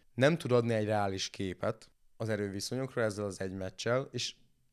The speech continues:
és úgymond van egy, van egy seasonbeli, egy, egy, egy szezonközi tornamentünk, ami,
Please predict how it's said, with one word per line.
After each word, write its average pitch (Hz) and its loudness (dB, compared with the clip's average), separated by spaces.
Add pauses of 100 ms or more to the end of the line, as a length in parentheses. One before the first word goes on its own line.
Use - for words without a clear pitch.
(180)
és - -10
úgymond 131 0
van 180 6
egy, 143 2
van 147 0
egy 127 2
seasonbeli, 110 -2 (300)
egy, 101 -2
egy, 104 -4 (280)
egy - -8
szezonközi 107 2
tornamentünk, 127 -2
ami, 139 0